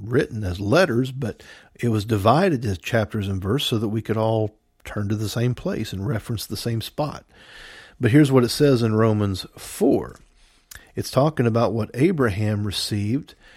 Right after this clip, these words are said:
and he compares it to what we receive. It talked about Abraham in verse twenty-one of Romans four. "Abraham being fully persuaded that what he had promised," that's God, "he was able to perform."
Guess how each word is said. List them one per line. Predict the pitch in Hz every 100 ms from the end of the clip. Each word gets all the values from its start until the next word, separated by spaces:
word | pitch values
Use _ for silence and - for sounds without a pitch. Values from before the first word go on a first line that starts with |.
| - - _
and | 127 120 120 120 117 -
he | - 123
compares | 131 110 110 110 123
it | -
to |
what | 131 147
we | 165 247
receive. | 180 104 - 107 92 - _ _ _ _ _ _ _ _ _ - -
It | -
talked | 120 110
about | 120 120 120
Abraham | 147 143 123 120 117
in |
verse | 107 127 -
twenty-one | - 131 123 120 156 143
of | 107
Romans | 117 117 120
four. | - 151 - - - - - - -
"Abraham | 110 120 110 107 120 117
being | 120 117
fully | 107 120 120
persuaded | 113 117 - 120 127 175 135
that | 113
what | 113 -
he | - - 120 131
had | 113 117
promised," | - 127 127 165 185
that's | 113 95 101
God, | 107 98 110 185 _ - - -
"he | - 139
was | 117
able | 107 104 104 101
to | 107
perform." | 101 - 104 98 147